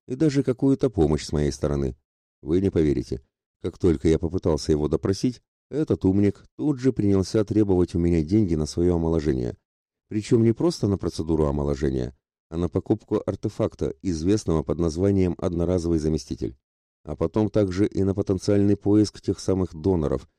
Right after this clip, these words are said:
которые могли бы отдать ему свое тело. Что за идиотизм? Кто сказал этому старику, что я пойду на подобную глупость? Какой мне резон поступать подобным образом? И, честно говоря, я не ожидал такой наглости.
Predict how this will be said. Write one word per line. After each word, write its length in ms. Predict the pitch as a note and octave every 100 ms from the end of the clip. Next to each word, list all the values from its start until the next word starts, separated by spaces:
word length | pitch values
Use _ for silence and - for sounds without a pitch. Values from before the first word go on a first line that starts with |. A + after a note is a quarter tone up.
| _ _ -
которые 460 | F#2+ F#2 F2+ F2
могли 420 | D2 F2+ D#2+ G2
бы 180 | G2+ F2+
отдать 500 | - F2 D2+ F2+ E2+
ему 140 | E2+ D#2+
свое 300 | - D2 C2+
тело. 320 | C#2+ B1+ A1+ _ _ _
Что 340 | - - E2 G2
за 220 | G2 F#2+
идиотизм? 600 | E2 F#2 F2 - F2 E2 _ _ _ _ _ _
Кто 220 | B2+ C#3+
сказал 420 | - D2+ E2 E2
этому 240 | E2+ D2+
старику, 540 | C#2+ - C#2 - F2 G2 _ _
что 220 | - E2
я 140 | D#2
пойду 300 | E2+ D2+ C#2+
на 100 | F#2
подобную 460 | E2 C2+ D2 D2+ C#2+
глупость? 400 | C#2 B1 A#1 - _ _ _ -
Какой 320 | E2 - C3+
мне 160 | A#2+ F#2
резон 400 | E2 D2+ C3 C3+
поступать 540 | F#2 - - - A2
подобным 440 | - D#2 E2 F#2+ F2+
образом? 460 | C#2+ C2 B1+ A#1 - _ _ _ -
И, 60 | D#2+
честно 320 | F#2 - D#2
говоря, 440 | D2+ E2+ G#2 A2+ - -
я 220 | A2 C3
не 80 | A#2+
ожидал 360 | F2+ E2+ D#2
такой 240 | - - C2+
наглости. 480 | C2 A#1+ - C2+